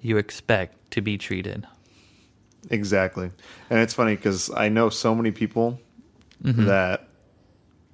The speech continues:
Speaker 2: and I think everybody's guilty of it at some point,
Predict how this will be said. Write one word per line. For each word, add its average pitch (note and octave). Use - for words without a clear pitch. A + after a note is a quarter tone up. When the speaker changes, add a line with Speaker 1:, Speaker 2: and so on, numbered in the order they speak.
Speaker 2:
and B2+
I A2+
think A#2+
everybody's G#2
guilty G2+
of F2+
it F#2+
at F#2+
some G2
point, F2+